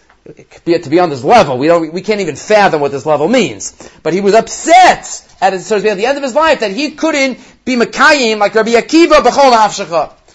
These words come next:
Like Rabbi Akiva said, "Oh, Baruch Hashem, I'm zocheh to that." So Beis Yosef was upset about it. V'hamagid heishavo, and the Magid said, "No, you don't understand. Shehu zacha lemitzvah gedola yoser."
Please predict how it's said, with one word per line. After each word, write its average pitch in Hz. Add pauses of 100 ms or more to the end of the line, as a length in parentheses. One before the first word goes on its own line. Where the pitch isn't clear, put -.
(160)
Like 131
Rabbi 156
Akiva 233
said, 214
"Oh, -
Baruch 277
Hashem, 254
I'm 214
zocheh 202
to 151
that." 107 (400)
So 233
Beis 233
Yosef 330
was 311
upset 311
about 294
it. 262 (480)
V'hamagid 233
heishavo, 233
and 175
the -
Magid 226
said, 208
"No, 214
you 190
don't 196
understand. 175 (400)
Shehu 175
zacha 202
lemitzvah 196
gedola 175
yoser." 147